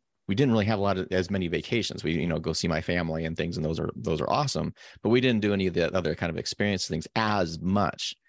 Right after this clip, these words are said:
And, um, and so I think what, that was one of the big learning points for me is e-, even if you have a ton of time,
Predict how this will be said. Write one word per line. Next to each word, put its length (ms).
And, 340
um, 360
and 320
so 140
I 80
think 400
what, 180
that 160
was 140
one 100
of 60
the 60
big 180
learning 260
points 240
for 180
me 420
is 380
e-, 140
even 260
if 140
you 80
have 320
a 80
ton 240
of 160
time, 600